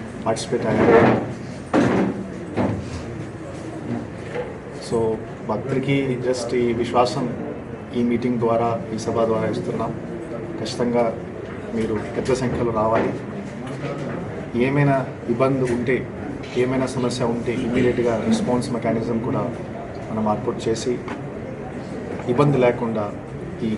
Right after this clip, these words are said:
ఆ రోజు అన్ని మౌలిక సదుపాయం ఏర్పాటు చేసి అందరికీ ఒక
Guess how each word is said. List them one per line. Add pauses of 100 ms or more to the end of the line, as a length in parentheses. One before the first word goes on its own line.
(880)
ఆ
రోజు (1700)
అన్ని (720)
మౌలిక
సదుపాయం (180)
ఏర్పాటు
చేసి (600)
అందరికీ
ఒక